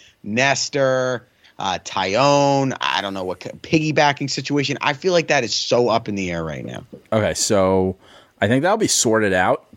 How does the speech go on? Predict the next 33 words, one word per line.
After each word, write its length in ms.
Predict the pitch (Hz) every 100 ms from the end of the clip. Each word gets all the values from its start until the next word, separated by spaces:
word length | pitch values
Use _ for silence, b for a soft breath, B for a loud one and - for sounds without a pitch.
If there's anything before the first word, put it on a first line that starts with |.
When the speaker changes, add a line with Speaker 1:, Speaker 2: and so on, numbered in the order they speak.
| -
Speaker 2:
this 240 | 104 -
week. 280 | 87 95 - -
I 40 |
mean, 160 | 104 85
obviously. 640 | 101 95 85 - 73 110 _ b b b -
Uh, 240 | 95 107
but 200 | 101 107
let's 180 | 123 123
say 180 | 160 151
we 240 | 120 127
go 440 | 120 117 113 110 107
to 260 | - 117
a 40 | 123
wild 340 | 117 104 98
card, 460 | - 87 87 87 82 b b b b - - -
we 80 | 101
start 360 | - 113 113 -
Cole, 500 | 113 98 95 90 - - - -
we 220 | 90 95
win 340 | 87 90 82 71
that. 280 | 60 53 - - B B B B B B -
Um, 460 | 110 110 107 98 - _ -
I 200 | 135 170
would 260 | 185 120
want 500 | 117 120 139 190 -
for 320 | - - 123 104
that 440 | 107 113 - 92
game, 480 | 98 98 113 160 208 _ b b b b b -
I 140 | 120 127
would 200 | 143 113
want, 400 | 123 127 127 - _ _ -
you 200 | 110 117
know, 380 | 107 101 95